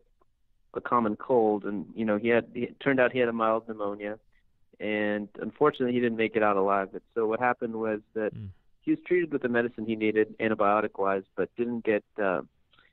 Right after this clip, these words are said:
Speaker 1: the right dosage of a blood thinner, uh, which most po-, most people in the hospital, uh, when they're, when they're admitted, they get something called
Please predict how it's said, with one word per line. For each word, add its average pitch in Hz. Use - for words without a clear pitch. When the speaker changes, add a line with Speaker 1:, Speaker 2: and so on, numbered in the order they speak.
Speaker 1:
the 110
right 113
dosage 117
of 101
a 104
blood 113
thinner, 101
uh, 92
which 92
most 123
po-, -
most 156
people 151
in 131
the 120
hospital, 110
uh, 101
when 110
they're, 107
when 110
they're 107
admitted, 107
they 107
get 107
something 110
called -